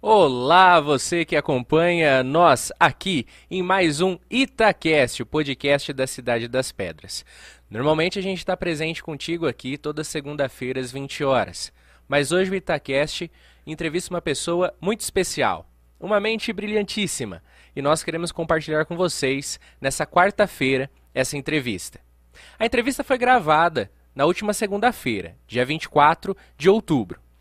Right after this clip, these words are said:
e é um prazer a gente poder tá transmitindo agora pra vocês a entrevista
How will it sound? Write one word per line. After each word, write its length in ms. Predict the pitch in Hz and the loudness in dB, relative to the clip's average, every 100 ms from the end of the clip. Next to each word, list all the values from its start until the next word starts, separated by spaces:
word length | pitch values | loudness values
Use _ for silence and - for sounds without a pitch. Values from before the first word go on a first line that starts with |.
| _ _ | _ _
e 120 | 120 | 0
é 80 | 131 | 2
um 140 | 160 185 | 2 0
prazer 720 | - 185 226 170 143 180 - _ | 0 2 4 2 0 0 -2 _
a 100 | 139 | -2
gente 280 | 135 170 196 | -2 -2 -6
poder 440 | - 180 120 139 165 _ _ - | -2 -2 0 -4 -4 _ _ 0
tá 160 | 156 | 0
transmitindo 680 | - 180 214 208 - 151 151 | 0 -4 -4 -4 -6 -6 -2
agora 300 | 143 120 117 | 0 2 0
pra 120 | - | -2
vocês 640 | 139 180 - 127 139 - - _ _ _ _ _ - | -4 -4 -4 -4 -4 -8 -14 _ _ _ _ _ 0
a 100 | 156 | 0
entrevista 760 | 147 165 156 120 123 - 135 | 0 -4 -2 -2 -6 -8 -14